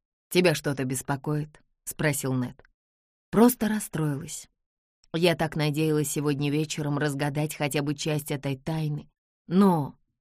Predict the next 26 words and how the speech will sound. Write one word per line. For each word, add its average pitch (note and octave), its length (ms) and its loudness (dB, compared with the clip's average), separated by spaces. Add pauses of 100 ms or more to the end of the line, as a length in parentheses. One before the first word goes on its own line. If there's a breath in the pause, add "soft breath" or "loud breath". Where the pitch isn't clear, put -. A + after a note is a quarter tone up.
(160)
но F#3+ 240 4
вместо D3 380 -2
этого A3+ 540 0
ты - 120 -2
помогла C#3+ 480 0
бедной F#3 480 0
девушке, D3+ 560 -4 (260)
которая D3 440 2
очень D3 420 0
в C#3 40 0
этом C#3 260 -2
нуждалась. B2+ 600 -6 (460)
И - 80 4
я G#3+ 140 10
восхищаюсь F#3 640 0
тобой, C#3+ 300 -2
Нэнси». B2+ 460 -4 (420)
После F#3+ 380 2
того, D3+ 240 -2
как C#3+ 240 -4
Нед D#3+ 320 -2
высадил D3 500 -2
её D3 260 0
у D3 60 0
миссис C#3 460 -4
Чантри, G#3 540 -4